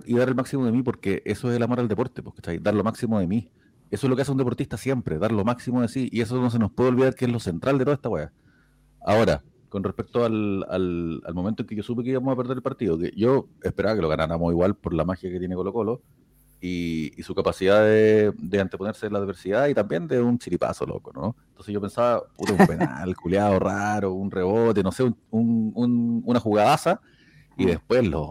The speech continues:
Speaker 1: once weones debajo del arco, weón, a aguantar lo que sea, que pase el tiempo, weón, reventarle la mierda, y de repente o ganarlo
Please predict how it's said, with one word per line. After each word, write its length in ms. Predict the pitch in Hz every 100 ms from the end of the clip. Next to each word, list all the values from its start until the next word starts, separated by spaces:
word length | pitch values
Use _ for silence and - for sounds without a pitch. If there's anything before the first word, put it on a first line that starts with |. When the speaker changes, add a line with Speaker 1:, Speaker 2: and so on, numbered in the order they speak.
| 78
Speaker 1:
once 360 | 107 117 -
weones 300 | 92 110 107
debajo 260 | 90 101 -
del 80 | 87
arco, 240 | 82 80
weón, 420 | 104 113 107 95 67
a 80 |
aguantar 360 | 85 82 78 117
lo 100 | 110
que 60 | 85
sea, 120 | 117
que 80 | 110
pase 140 | 101 95
el 80 | 78
tiempo, 340 | 127 120 101
weón, 340 | 113 107 90
reventarle 500 | 78 82 85 95 110
la 120 | 98 87
mierda, 380 | 123 101 110 -
y 60 | 90
de 80 |
repente 480 | 87 95 127 - 120 -
o 100 | 85
ganarlo 520 | 87 123 143 165